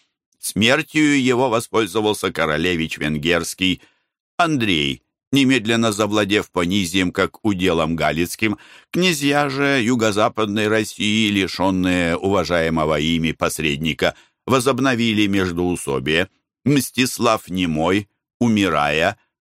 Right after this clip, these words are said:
объявил Даниила наследником городов своих, Пересопницы, Черторижска и Луцка, где прежде княжил Ингварь, брат Немова.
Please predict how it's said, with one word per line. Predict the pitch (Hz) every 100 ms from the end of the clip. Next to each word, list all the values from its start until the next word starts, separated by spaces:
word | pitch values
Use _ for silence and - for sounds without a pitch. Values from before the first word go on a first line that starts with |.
| _
объявил | 123 110 123 123 143
Даниила | 107 117 110 107 104 117 104 98
наследником | 92 92 - 95 90 98 87 92
городов | 87 87 82 76 76
своих, | - 80 85 101 - _ _ _ -
Пересопницы, | 123 113 - 110 113 117 110 - 113 101
Черторижска | - 107 101 101 87 90 - - - 92 92 -
и | 95
Луцка, | 87 95 87 - 98 104 _ _ _ -
где | 117 117
прежде | - 107 98 82 95
княжил | - 92 92 82 92 - -
Ингварь, | 98 87 85 82 90 90 _ _ _ _
брат | 95 107 90 -
Немова. | 90 90 85 85 82 90